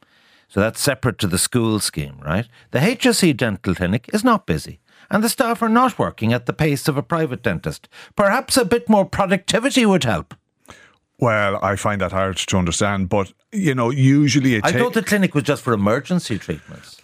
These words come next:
Speaker 2: <coughs> Well, it, it has, it has become that way just simply by,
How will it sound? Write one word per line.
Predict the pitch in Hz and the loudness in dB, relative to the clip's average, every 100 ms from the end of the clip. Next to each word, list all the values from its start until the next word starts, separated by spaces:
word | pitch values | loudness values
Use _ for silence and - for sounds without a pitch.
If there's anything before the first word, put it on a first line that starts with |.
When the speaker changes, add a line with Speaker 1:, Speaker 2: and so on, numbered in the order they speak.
| - | -2
Speaker 2:
<coughs> | - - - - - - | 0 -2 -4 -8 -12 -6
Well, | 131 123 | 0 0
it, | 127 | 0
it | 147 | -2
has, | 123 113 - | -2 -4 -2
it | 123 107 | -2 -2
has | 92 | -2
become | 104 - 120 143 | -2 0 2 2
that | 117 101 | 2 2
way | 101 | 0
just | 87 101 | 0 0
simply | 113 98 98 | 0 0 0
by, | 85 90 | 0 0